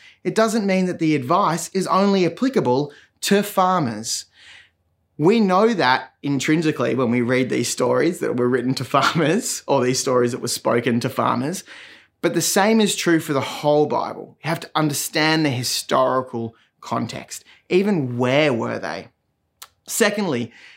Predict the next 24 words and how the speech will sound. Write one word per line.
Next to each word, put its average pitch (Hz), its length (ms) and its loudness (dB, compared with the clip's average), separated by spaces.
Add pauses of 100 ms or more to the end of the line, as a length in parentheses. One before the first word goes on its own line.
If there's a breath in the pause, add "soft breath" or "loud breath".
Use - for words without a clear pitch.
(140)
the 185 100 4
literary 190 680 2
context. 113 680 -6 (380 loud breath)
Different 240 320 2
sections 226 340 2
of 190 40 -2
the 196 80 0
Bible 147 380 2
have 135 340 -8
different 175 440 -2
literary 135 440 2
functions. 139 800 -4 (360 loud breath)
Some 254 280 2
of 262 120 -2
the 277 80 -2
Bible 151 560 0 (240)
is 247 400 0
historical. 127 840 -2 (420 loud breath)
Some 233 240 2
of 247 140 2
it 240 80 -2
is 202 420 -2
literal 202 560 2
teachings. 190 600 -2